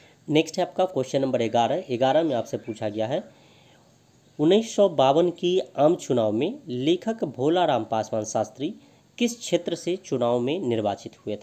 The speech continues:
थे? ऑप्शन ए, धमदाहा कोढ़ा, ऑप्शन बी हाजीपुर, ऑप्शन सी महुआ, ऑप्शन डी वैशाली। तो ये, अम, चुनाव से निर्वाचित हुए थे,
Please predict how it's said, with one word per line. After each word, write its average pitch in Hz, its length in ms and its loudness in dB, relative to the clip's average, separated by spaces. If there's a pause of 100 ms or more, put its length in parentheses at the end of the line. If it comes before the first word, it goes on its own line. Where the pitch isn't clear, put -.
थे? 98 120 -10 (420)
ऑप्शन 123 340 0
ए, 127 340 0 (160)
धमदाहा 127 560 0
कोढ़ा, 113 440 -6 (400)
ऑप्शन 127 320 0
बी 180 260 -4
हाजीपुर, 120 580 -2 (380)
ऑप्शन 131 300 -2
सी 175 280 -6
महुआ, 123 640 -2
ऑप्शन 123 320 -4
डी 143 140 -2
वैशाली। 104 500 -2 (640)
तो 123 60 0
ये, 160 380 2 (520)
अम, 135 340 0 (120)
चुनाव 160 520 2 (280)
से - 180 -2
निर्वाचित 135 560 2
हुए 160 160 0 (100)
थे, 196 140 -2